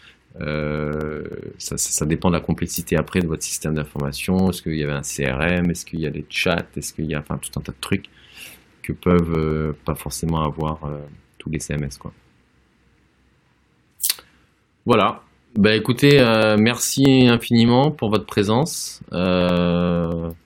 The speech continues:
n'hésitez pas si vous avez des questions, si vous avez un besoin d'accompagnement, euh, voilà, on, on, on est là pour accompagner, euh, les T P E, P M E qui sont volontaires à,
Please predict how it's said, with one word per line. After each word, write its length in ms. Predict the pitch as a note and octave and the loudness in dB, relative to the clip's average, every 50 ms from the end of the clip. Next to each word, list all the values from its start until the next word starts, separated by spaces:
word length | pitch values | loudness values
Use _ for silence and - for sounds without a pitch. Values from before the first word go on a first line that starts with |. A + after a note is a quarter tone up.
| _ _ _ _ _ - - - - - - _ _ _ - | _ _ _ _ _ -20 -20 -20 -20 -20 -20 _ _ _ 0
n'hésitez 560 | G2 F#2+ G2+ G#2 G2 G#2 A3 - - A#2 G2+ | 2 4 4 4 2 0 -4 0 2 2 2
pas 340 | - - G#2+ G#2+ A2 A2+ A2 | 4 2 2 4 4 2 2
si 220 | A2 - - F#2+ | 0 -2 -4 -4
vous 300 | F2+ F2 F#2 F#2 F2+ F#2 | -4 -4 -4 -4 0 0
avez 280 | G2 F2+ F#2+ F#2+ G2 F#2 | 2 4 4 4 4 4
des 220 | E2+ F2 F#2 F2+ | 2 0 0 0
questions, 800 | F2+ - - F#2+ F2+ - - - A#2 A#2+ B2+ C3 C3+ C3+ C3+ B2+ | 0 -2 -4 -4 -4 -4 -4 -2 2 2 4 4 4 4 2 2
si 280 | B2+ - - - - | 0 -6 -8 -6 -4
vous 280 | F#2+ F2+ F2 F2+ E2+ F2+ | -2 -2 -2 -2 0 2
avez 340 | F#2+ F#2+ F#2 F#2+ G2 G2 F#2+ | 2 2 4 4 4 4 4
un 260 | F2 E2+ E2 E2+ E2+ | 4 2 2 0 -2
besoin 640 | E2 E2 F#2 G2+ G#2 F#2+ G2 G#2+ G#2+ G#2+ G#2+ G#2+ - _ _ _ - - - _ _ _ _ - | -2 0 0 0 0 2 2 2 2 2 2 0 -6 _ _ _ -20 -20 -20 _ _ _ _ -6
d'accompagnement, 1120 | E2+ G2 F2+ - - F#2 F2+ - F#2 F#2 F#2 F#2 F#2 F#2 F#2+ G2 G2 G2 G2 F#2 F2 E2 | -4 -4 -2 0 -2 -2 0 2 2 2 4 4 4 2 2 2 2 2 0 0 0 0
euh, 420 | E2 D#2+ D#2+ D#2+ D#2+ D#2+ D#2+ D#2+ | -2 -4 -4 -6 -6 -6 -8 -10
voilà, 380 | D#2 D#2+ D#2+ D#2+ D#2+ F2+ G#2 A2+ | -8 -8 -4 -2 -2 -2 -2 -2
on, 380 | A2 F#2 E2 D#2+ D#2 D#2 D#2 D#2 D2+ - _ _ _ _ _ _ _ _ _ - | -4 -4 -6 -8 -10 -12 -16 -18 -20 -20 _ _ _ _ _ _ _ _ _ -10
on, 400 | F2+ E2+ E2+ D#2+ D#2 F2 F2 - | -6 -6 -6 -4 -4 -4 -4 -2
on 140 | - F2 F2 | 0 0 2
est 100 | F2 F2 | 2 2
là 140 | F2 F#2 F#2 | 2 2 0
pour 200 | F#2 - - E2 | -2 -4 -4 -4
accompagner, 800 | D#2+ - - F2+ F2 - E2+ E2 E2+ F2 F2 F2+ F2+ F2+ F2+ E2+ | -4 -2 -4 -8 -4 -2 -2 0 0 2 2 2 0 0 0 -2
euh, 400 | E2 D#2 D#2 D2+ D2+ D#2 D#2 D#2 | -2 -4 -4 -6 -8 -8 -10 -10
les 120 | D2+ D#2 D#2 | -10 -10 -10
T 180 | - - F#2 | -6 -6 -6
P 220 | E2+ - - F2+ F2+ | -6 -4 -2 -2 0
E, 120 | F2+ F2 | 0 -2
P 180 | E2 - - F2+ | -2 -2 -2 -2
M 220 | E2+ E2+ E2+ F2+ F#2 | 0 0 0 0 -2
E 20 | |
qui 180 | F#2 - - - | -4 -8 -12 -10
sont 160 | - E2+ E2 | -6 -6 -6
volontaires 640 | D#2 F2 F#2 F2+ F2+ F2 E2+ - F#2 F2+ F2+ F2 E2+ | -2 -2 0 0 0 0 -2 -2 -2 -2 -2 -2 -4
à, 260 | D#2+ D#2 D2+ D2+ | -6 -6 -8 -10